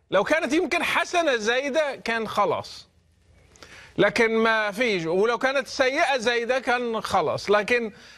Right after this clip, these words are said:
هم الميزان بالتساوي، جلسوا هناك منتظرين الفرج. ماذا قال المفسرون عن الأعراف؟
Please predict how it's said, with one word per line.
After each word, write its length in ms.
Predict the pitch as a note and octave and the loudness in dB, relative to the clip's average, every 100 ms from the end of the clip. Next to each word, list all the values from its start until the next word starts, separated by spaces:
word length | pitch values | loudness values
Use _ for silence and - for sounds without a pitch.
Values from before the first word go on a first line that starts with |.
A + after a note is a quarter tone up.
| - | -2
هم 300 | A3+ D#4 C#4+ C#4+ C#4 C4+ - _ _ _ _ _ - | 2 2 2 2 0 -2 -8 _ _ _ _ _ 0
الميزان 920 | G#3 G#3+ A3 G3 C4 C4+ C4 A3+ D3 _ _ - | 2 2 2 2 0 0 -2 -4 -6 _ _ -6
بالتساوي، 840 | F3 A3 - G3+ - G3 C#3+ A2+ A2 _ _ _ - - _ _ _ _ _ _ _ | -2 -2 0 0 2 2 2 -4 -10 _ _ _ -10 -10 _ _ _ _ _ _ _
جلسوا 460 | F3 A3 A3+ - F#3 | 2 4 2 2 2
هناك 600 | E3+ E3+ D#3+ G#3 G3+ - _ | 2 2 0 0 -4 -12 _
منتظرين 1000 | F#3+ G3+ F#3+ F3 F3+ F#3 G#3 G#3+ G3 D#3 - _ _ - | -2 0 0 2 2 2 0 -2 -4 -8 -20 _ _ 0
الفرج. 680 | E3 E3 D#3+ B2 A2 G2 - - _ _ _ _ _ _ _ _ _ - | 0 2 2 2 -2 -6 -10 -14 _ _ _ _ _ _ _ _ _ -4
ماذا 220 | F#3 D4 F4+ | 2 4 4
قال 200 | C#4 C4 | 2 0
المفسرون 720 | A3 F3+ F#3+ - F3 F#3 G3 | 0 -2 -2 -2 -2 0 0
عن 160 | D#3 | 0
الأعراف؟ 600 | C#3+ - A2+ G#2+ - - | -2 -2 -2 -2 -10 -20